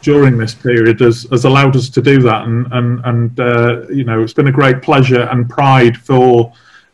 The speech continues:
the business. We have done further activity with, um, City and the Community, actually, and, um, a few thousand, uh, children's books, uh, uh,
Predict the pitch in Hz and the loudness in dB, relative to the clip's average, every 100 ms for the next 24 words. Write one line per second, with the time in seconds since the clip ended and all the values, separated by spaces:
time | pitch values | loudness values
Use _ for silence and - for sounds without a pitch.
0 | - - 139 131 139 - 151 139 151 156 | -6 0 0 0 -2 0 0 2 2 0
1 | 135 131 156 139 127 127 131 135 127 127 | 2 2 0 0 0 0 -2 -2 -2 -2
2 | 123 123 123 120 - 123 123 120 127 131 | 0 2 0 -2 -2 0 0 -2 -6 -4
3 | 120 117 - 139 147 139 143 135 - 135 | -2 -4 -4 -2 -2 -2 -2 -4 -4 -2
4 | 127 123 117 107 _ _ _ _ - 113 | 2 2 0 -6 _ _ _ _ -8 -2
5 | 113 113 117 113 110 120 131 123 - - | 0 0 -2 -2 -6 -8 -4 -4 -4 -12
6 | - - - _ 139 123 151 131 120 120 | -16 -18 -18 _ -2 0 0 0 0 -2
7 | 123 120 123 117 - 170 139 135 135 139 | -4 -2 0 -2 2 2 4 2 0 0
8 | 135 - 147 123 123 120 - 127 117 | -4 -6 -6 -2 -2 -4 -8 -6 -4